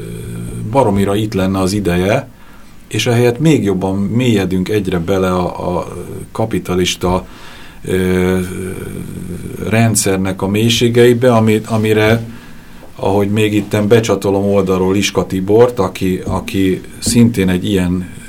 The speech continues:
törekvésnek a, ö, képviselőjének nevezhető,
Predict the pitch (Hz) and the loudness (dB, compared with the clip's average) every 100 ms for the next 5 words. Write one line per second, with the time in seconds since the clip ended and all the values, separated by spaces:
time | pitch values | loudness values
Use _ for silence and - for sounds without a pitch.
0 | - - 92 87 92 90 87 - 92 85 | -10 -4 -2 -2 -2 -2 0 -2 -2 -2
1 | 92 90 87 - - - - - - - | -2 -2 -4 -8 -18 -18 -18 -18 -18 -18
2 | - - 101 - 98 92 - 110 101 95 | -10 -6 -4 -4 -4 -6 -2 0 0 -2
3 | - 95 92 92 92 92 104 107 113 113 | 0 2 4 2 2 0 0 0 0 0
4 | 113 113 127 135 143 | -2 -2 2 4 4